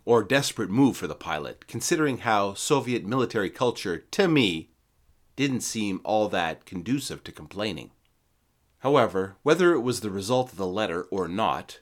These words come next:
a two-seat version soon went into production, and the single-seaters were field modified by cutting a hole in the rear fuselage and installing a impromptu rear gunner position.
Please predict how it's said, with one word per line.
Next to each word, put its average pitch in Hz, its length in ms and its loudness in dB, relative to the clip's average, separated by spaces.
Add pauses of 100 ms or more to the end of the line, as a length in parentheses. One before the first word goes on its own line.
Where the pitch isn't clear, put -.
(120)
a 101 160 -4
two-seat 185 800 -4
version 101 640 -4
soon 147 380 2
went 113 200 0
into 110 180 -10
production, 80 840 -6
and 98 200 -4
the 95 120 -4
single-seaters 117 880 0
were 92 140 -2
field 127 480 -2
modified 90 640 -2
by 85 140 -4
cutting 98 320 -6
a 85 80 -4
hole 117 500 4
in 104 140 -4
the 98 100 -4
rear 101 280 -4
fuselage 80 920 -6 (500)
and 127 280 2
installing 98 800 0
a 87 380 -2
impromptu 127 920 -2
rear 117 380 0
gunner 98 300 -4
position. 85 560 -10